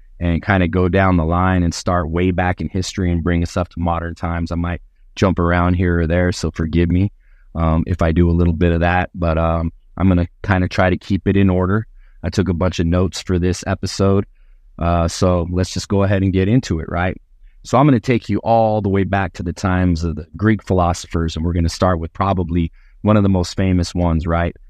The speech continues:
And his name was Pythagoras. You guys are probably familiar with him, and if not, then, then go check him out. But he was around five hundred and seventy B C to four ninety B C. And listen, I'm not gonna say that these guys weren't brilliant, man. They were brilliant minds. They came up with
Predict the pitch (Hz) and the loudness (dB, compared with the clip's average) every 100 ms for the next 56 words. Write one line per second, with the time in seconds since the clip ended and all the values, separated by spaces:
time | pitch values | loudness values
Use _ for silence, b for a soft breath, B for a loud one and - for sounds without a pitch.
0 | - _ 87 82 87 80 87 85 80 - | -20 _ -4 0 2 2 2 2 0 -2
1 | 80 - 92 82 78 71 - 85 80 80 | -2 0 2 2 -2 -4 -4 -2 0 0
2 | 80 78 87 85 87 85 82 90 90 92 | -2 0 0 2 0 2 2 2 2 2
3 | 92 92 104 101 104 - _ - 90 87 | 0 0 0 0 -2 -6 _ -4 -2 2
4 | 104 127 95 - 90 82 76 85 90 82 | 2 2 0 -4 -4 -4 -6 -2 0 2
5 | 92 104 92 90 95 82 - - _ - | 2 0 0 2 2 0 -6 -18 _ -20
6 | - - 92 90 85 98 95 92 92 92 | -10 0 2 2 0 0 2 2 2 0
7 | 87 98 95 101 92 82 - 98 92 92 | 0 0 0 0 0 -2 -2 0 0 0
8 | 85 - 98 - 104 117 123 85 - 92 | 0 0 0 0 0 0 0 -4 -2 -2
9 | 87 82 82 90 98 90 104 101 - 104 | 0 0 0 -2 -4 -4 -4 -4 -2 -2
10 | 123 b b b 117 117 - 92 98 117 | -4 b b b 2 4 2 2 4 2
11 | 80 104 92 107 104 87 92 85 90 92 | 2 0 2 0 0 0 -2 -2 0 0
12 | 90 85 76 82 95 80 76 80 82 101 | 2 0 -2 -2 0 -2 -4 -2 0 2
13 | 113 76 82 90 90 85 80 98 90 80 | 0 -2 0 2 2 2 2 2 2 -2
14 | - 82 - 95 90 90 - 87 | -8 -12 -2 2 4 2 0 -10